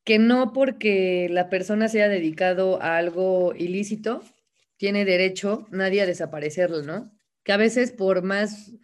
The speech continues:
amables o buena voluntad que tengan los M Ps, pues, no tienen recursos, o sea, ganan súper mal, no les dan para gasolina.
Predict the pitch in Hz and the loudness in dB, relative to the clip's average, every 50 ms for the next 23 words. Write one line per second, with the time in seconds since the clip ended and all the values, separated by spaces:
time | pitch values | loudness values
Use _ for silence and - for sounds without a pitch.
0 | _ _ _ _ _ _ _ _ _ - 156 175 185 196 202 202 196 208 208 208 | _ _ _ _ _ _ _ _ _ -10 -6 -4 -2 0 0 0 0 0 0 0
1 | 208 196 185 180 160 156 180 196 202 202 190 180 175 175 175 185 175 - 190 185 | 0 0 -2 -2 -2 -2 -2 -2 -2 -2 -2 -4 -4 -4 -4 -6 -6 -6 -8 -6
2 | - 190 190 190 185 170 165 185 180 180 185 185 - 180 196 226 220 - 185 175 | -6 -4 -4 -4 -4 -4 -6 -6 -4 -6 -6 -4 -2 -2 -2 -2 -4 -4 -4 -4
3 | 175 - - _ _ _ _ _ _ - 202 214 233 226 226 254 226 202 185 175 | -4 -6 -12 _ _ _ _ _ _ -2 0 0 0 0 -2 -2 -2 -2 -2 -4
4 | 156 156 160 156 - 226 269 262 226 202 180 180 185 175 170 - 190 185 180 175 | -6 -8 -8 -8 -8 -6 -6 -4 -2 -4 -4 -4 -6 -8 -6 -4 -4 -4 -4 -6
5 | - - _ _ _ - 185 190 208 208 220 226 226 214 220 - - - 156 170 | -8 -12 _ _ _ -8 -4 -2 -2 -2 -2 -2 -4 -4 -6 -8 -8 -10 -10 -8
6 | 175 185 202 202 202 202 190 190 190 185 180 165 180 170 160 175 165 160 151 - | -6 -4 -4 -4 -4 -6 -6 -8 -8 -8 -6 -8 -8 -8 -8 -10 -10 -10 -10 -10
7 | - 170 160 170 202 214 214 208 202 190 185 185 185 180 - | -10 -10 -8 -6 -4 -4 -4 -4 -4 -4 -6 -6 -8 -12 -16